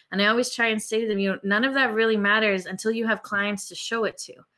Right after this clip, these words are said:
'Cause you can have the best presentation in the world, but if you have no one who to look at it, why does it matter? It's not important. Um, and I thought that was kind of a great reconnect to that concept of going, your,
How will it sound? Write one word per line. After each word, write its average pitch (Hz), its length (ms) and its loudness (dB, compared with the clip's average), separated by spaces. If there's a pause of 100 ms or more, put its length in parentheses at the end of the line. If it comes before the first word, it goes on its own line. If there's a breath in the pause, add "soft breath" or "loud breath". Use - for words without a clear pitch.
(360)
'Cause 202 140 0
you 254 100 2
can 269 140 -2
have 226 240 2
the 226 120 -2
best 202 420 0
presentation 220 680 -2
in 196 120 -2
the 175 80 -4
world, 180 440 2
but 202 100 -4
if 214 100 -4
you 240 120 0
have 226 100 2
no 208 160 2
one 233 180 2
who 208 80 0
to 196 160 -4
look 220 240 0
at 170 220 0
it, 170 160 -4
why 196 200 2
does 190 180 -2
it 180 80 -4
matter? 175 520 -4 (240)
It's - 100 -12
not 202 160 2
important. 185 640 -4 (320 soft breath)
Um, 180 160 0
and 208 120 4
I 214 60 4
thought 226 200 2
that 226 80 6
was 214 120 2
kind 220 200 0
of 202 100 0
a 196 60 2
great 202 500 0 (720)
reconnect 214 840 -2
to 208 100 2
that 185 220 2
concept 208 560 -4
of 180 100 -10
going, 190 380 -4 (260)
your, 190 240 -2